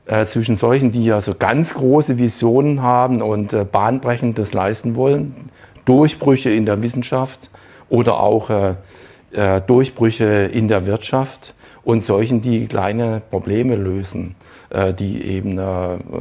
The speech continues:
vorhandene Technologien verbessern,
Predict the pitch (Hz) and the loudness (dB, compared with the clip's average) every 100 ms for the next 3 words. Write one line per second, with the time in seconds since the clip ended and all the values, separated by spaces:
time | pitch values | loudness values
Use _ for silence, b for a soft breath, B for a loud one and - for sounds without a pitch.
0 | - - - - - - - - - - | -10 -12 -14 -16 -14 -16 -16 -18 -20 -18
1 | - - - - - 101 113 123 110 101 | -18 -16 -16 -8 0 2 2 0 0 -4
2 | - 110 110 104 104 - 117 147 165 - | -4 -4 -2 -2 -4 -6 -6 -2 -4 -6
3 | b b b b b b - - 110 98 | b b b b b b -20 -6 -4 0
4 | 117 - 143 160 | 0 2 0 0